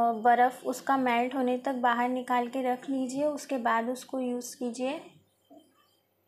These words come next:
आपको इसमें वनीला एसेंस या पाउडर शुगर डालने की ज़रूरत नहीं है, इसमें वनीला एसेंस और पाउडर शुगर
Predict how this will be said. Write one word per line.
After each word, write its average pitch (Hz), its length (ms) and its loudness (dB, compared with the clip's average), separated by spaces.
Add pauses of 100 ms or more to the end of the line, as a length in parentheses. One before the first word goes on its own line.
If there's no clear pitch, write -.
(440)
आपको 240 280 2
इसमें 269 320 0
वनीला 247 480 2 (100)
एसेंस 262 520 0
या 262 140 2
पाउडर 247 400 2
शुगर 254 300 -4
डालने 247 360 0
की 269 120 -2
ज़रूरत 254 420 0
नहीं 247 340 0
है, 330 180 2 (420)
इसमें 262 300 0
वनीला 247 460 4 (100)
एसेंस 262 580 0
और - 160 0
पाउडर 123 460 0
शुगर 139 560 0